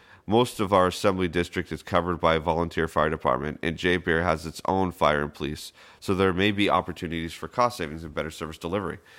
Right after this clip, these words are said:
In two thousand twenty-one, as one example, we paid eight million in property tax for public safety to the M O A,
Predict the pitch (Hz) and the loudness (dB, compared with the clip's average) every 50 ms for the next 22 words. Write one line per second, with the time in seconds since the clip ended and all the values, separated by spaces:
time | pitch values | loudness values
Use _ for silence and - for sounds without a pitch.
0 | - - - 95 90 - - 117 107 107 101 95 92 87 - 92 87 85 90 110 | -20 -14 -10 -10 -8 -2 -2 4 4 4 4 4 0 -2 0 0 2 4 4 6
1 | 120 113 92 71 82 78 82 80 80 80 78 76 80 78 71 73 - - 80 80 | 6 6 4 2 0 -2 0 0 0 0 -2 -2 -2 -2 -2 -2 -2 -4 -6 -6
2 | - - - - - 107 104 - 104 98 - - 101 117 110 107 107 98 98 95 | -6 -16 -14 -4 -2 -2 2 4 4 4 4 4 2 2 2 2 2 2 2 2
3 | 90 82 - 98 92 92 85 87 80 - - 82 73 78 - - - 82 85 80 | 0 0 2 2 2 4 2 -2 -6 -2 0 0 0 0 -2 -6 -4 -2 -2 -2
4 | 78 - 90 85 82 85 - - 90 82 80 - - 78 76 76 - 80 78 80 | -2 0 -2 -2 -2 -2 -4 -2 -2 -2 -2 -2 -4 -6 -6 -6 -6 -4 -4 -2
5 | 53 80 82 80 80 85 101 107 87 76 | -2 -2 0 0 2 4 4 4 2 0